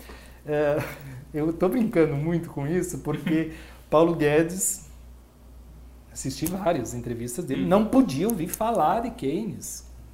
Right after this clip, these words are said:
Speaker 1: A todo momento uma condenação em cima da, da matriz keynesiana, da política keynesiana, mas veja que teve que recorrer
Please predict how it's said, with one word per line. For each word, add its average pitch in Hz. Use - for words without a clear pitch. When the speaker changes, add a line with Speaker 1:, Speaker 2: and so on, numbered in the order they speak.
Speaker 1:
A 123
todo 135
momento 151
uma 196
condenação 196
em 185
cima 175
da, 180
da 139
matriz 160
keynesiana, 143
da 123
política 165
keynesiana, 147
mas 151
veja 160
que 196
teve 151
que -
recorrer 139